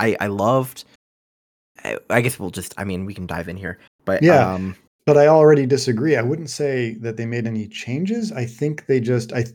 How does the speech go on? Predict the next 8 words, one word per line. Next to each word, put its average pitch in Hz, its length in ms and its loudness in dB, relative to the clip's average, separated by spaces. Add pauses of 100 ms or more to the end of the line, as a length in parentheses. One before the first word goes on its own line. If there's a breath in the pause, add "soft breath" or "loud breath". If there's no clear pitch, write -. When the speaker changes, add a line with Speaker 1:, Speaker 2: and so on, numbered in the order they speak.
(200)
Speaker 2:
I 110 80 -8
think 127 200 -4
they 123 120 2
found 123 920 -2
space - 680 -4
within 110 280 -2
the 107 120 2
story 107 640 2